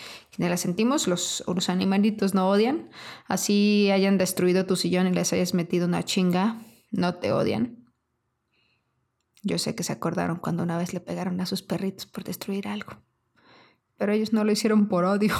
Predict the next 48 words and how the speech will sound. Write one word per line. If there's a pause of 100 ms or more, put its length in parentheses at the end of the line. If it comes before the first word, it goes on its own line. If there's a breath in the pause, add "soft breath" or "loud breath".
(120)
<laughs>
simplemente
fue
su
ansiedad
o
que
no
lo
sacaban
a
correr,
qué
sé
yo. (640 loud breath)
Pero
bueno, (340 loud breath)
eh,
luego
está
la
parte
de
la
ira,
que
es
una
emoción
humana,
que
consiste
en
la
intención
de
causar (520 soft breath)
un
estado
de
pesar
a
alguien,
como
una
venganza,
como
despreciar